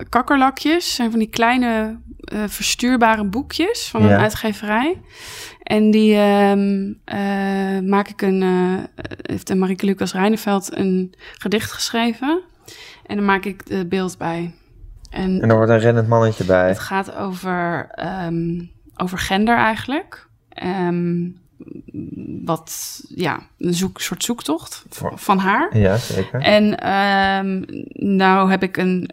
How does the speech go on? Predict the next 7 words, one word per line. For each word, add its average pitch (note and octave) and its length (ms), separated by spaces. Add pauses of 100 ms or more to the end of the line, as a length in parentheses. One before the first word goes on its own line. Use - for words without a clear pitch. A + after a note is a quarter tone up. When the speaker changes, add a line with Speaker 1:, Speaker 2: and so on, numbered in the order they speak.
(120)
Speaker 1:
een F3 440 (420)
meisje F3 440
gemaakt D#3+ 400
die D#3 380
op - 200
allemaal D3 300 (100)
verschillende D3 600